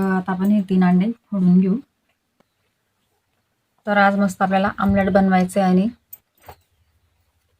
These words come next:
रविवारी आपण नाश्त्याला सकाळी सकाळी असं आमलेट करून खाऊ शकतो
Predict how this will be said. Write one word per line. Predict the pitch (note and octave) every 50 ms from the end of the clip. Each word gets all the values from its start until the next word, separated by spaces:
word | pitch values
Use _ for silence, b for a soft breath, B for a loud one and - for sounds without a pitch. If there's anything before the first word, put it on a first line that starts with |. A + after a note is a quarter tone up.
| _ _ _
रविवारी | F#3+ G3 G3 G3 G3 G3 G3 G3 G3 F#3+ G3 G3+
आपण | F#3+ F#3 - F#3+ F#3+ G3+ G3+
नाश्त्याला | F#3+ F3+ F3+ - - F#3+ F#3 F#3 F#3+ G3+ -
सकाळी | - - G3 - F3 E3+ E3+
सकाळी | - F#3+ F#3 - E3+ E3+
असं | E3+ F3 - F3+ F#3+ A3 - _ _ _ _ _ _ _ _ _
आमलेट | F#3+ F#3 F#3 F#3 F#3 F3+ - _ _ _ _ _ _ -
करून | F#3+ F#3+ G3+ G3
खाऊ | - - F#3+ F#3
शकतो | F3+ - G#3 G3 - _ F3 E3 G3+